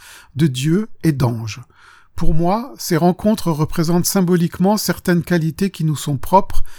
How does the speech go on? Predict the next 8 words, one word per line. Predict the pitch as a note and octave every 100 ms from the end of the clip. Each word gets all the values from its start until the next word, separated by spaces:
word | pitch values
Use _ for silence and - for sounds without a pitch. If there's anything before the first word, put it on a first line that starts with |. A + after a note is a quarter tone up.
| - -
et | D3+
non | D#3+ F#3+
des | E3
formes | - F#3+ F#3
de | E3
vie | C#3 F3+
incorporelle | D#3+ - - - D#3+ D#3+ E3+ -
autonomes. | D#3+ - B2+ A#2 A#2 G#2